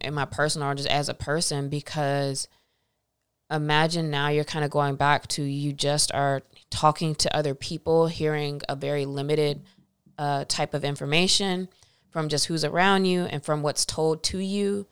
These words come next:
um, which the internet can be too, but at least you can explore the different opinions. Um, so you'd really have to work a little harder to learn, to, to understand, um, and to study.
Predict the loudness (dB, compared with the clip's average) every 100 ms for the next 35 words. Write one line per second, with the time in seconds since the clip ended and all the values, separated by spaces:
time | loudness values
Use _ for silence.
0 | _ _ _ _ -2 2 2 2 2 2
1 | 0 -2 0 0 0 -2 0 0 2 0
2 | 0 -2 0 0 0 2 4 2 0 -2
3 | 0 -2 -2 -2 -2 -2 -2 -4 -6 -10
4 | _ _ _ 0 2 2 2 0 2 4
5 | 4 4 0 0 -2 -2 0 2 2 0
6 | 2 2 2 -2 -4 -2 0 2 2 0
7 | -2 0 2 4 2 -2 _ _ _ -4
8 | 4 4 4 4 2 2 2 4 2 0
9 | -2 -6 -18 _ _ -4 0 2 2 0
10 | 2 4 6 6 4 -4 -10